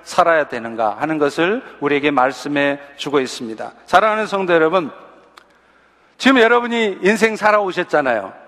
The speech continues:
삼십 년 혹은 오십 년, 칠십 년. 여러분이 지금까지 인생 살아오면서 여러분 인생에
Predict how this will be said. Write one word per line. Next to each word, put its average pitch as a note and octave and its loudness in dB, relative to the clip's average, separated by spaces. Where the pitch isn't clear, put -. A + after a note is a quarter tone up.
삼십 F3+ 0
년 A3+ 0
혹은 G3 4
오십 G3+ 2
년, A3 2
칠십 G#3 2
년. A2 -2
여러분이 A#3+ 2
지금까지 B3+ 4
인생 A#3 0
살아오면서 G3 2
여러분 B3 4
인생에 A3 2